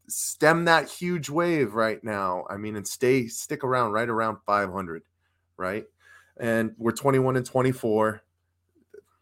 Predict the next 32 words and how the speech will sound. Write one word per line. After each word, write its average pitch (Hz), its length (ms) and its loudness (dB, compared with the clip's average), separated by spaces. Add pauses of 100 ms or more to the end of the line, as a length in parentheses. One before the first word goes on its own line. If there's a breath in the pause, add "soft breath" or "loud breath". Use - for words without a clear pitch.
(160)
It's - 200 -14
not 120 200 0
our 123 80 2
favorite 110 420 -2
thing. 98 360 -6
And 127 220 -2 (140)
exactly, 127 680 -6
I 123 80 -2
mean, 147 260 -4 (300 soft breath)
the 143 60 0
difference 214 440 2
between 160 640 -4 (260)
five 185 480 6
years 139 240 0
ago 131 480 2 (180)
and 120 160 -6
this 220 280 2
year 110 260 2
was 107 400 0 (220)
we 151 100 -2
were 156 80 4
having 190 340 4
to 131 60 -2
start - 380 2
Archie 156 360 0
Goodwin 127 600 -2
and 123 160 -4
guys 135 440 2 (220)
like 127 280 0
that 127 360 4
and, 113 380 -4
um, 101 640 -2